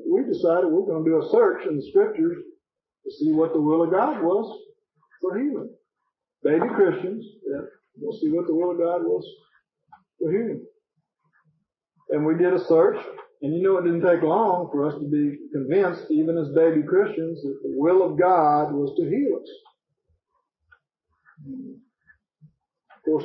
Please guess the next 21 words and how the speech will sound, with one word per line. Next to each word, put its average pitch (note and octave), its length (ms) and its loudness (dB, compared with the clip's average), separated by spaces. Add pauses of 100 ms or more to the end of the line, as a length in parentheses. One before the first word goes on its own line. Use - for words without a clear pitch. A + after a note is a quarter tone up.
God D3 260 0
confirmed F3+ 500 -2
that. - 280 -6
We, C#3 200 -6 (220)
we C#3+ 100 -2
went, D#3 240 -2 (540)
we C#3 160 -10
went D#3 200 -6
to D3+ 140 0
a C3 120 -4
church D#3 320 2 (120)
that, C3+ 260 -2
uh, C3 240 -4 (880)
a - 60 -8
Pentecostal E3 680 0
church, G3 340 4
because C#3 300 -4
they C#3+ 160 0
believed D3 380 2
in, C3+ 240 -4
uh, C3 140 -10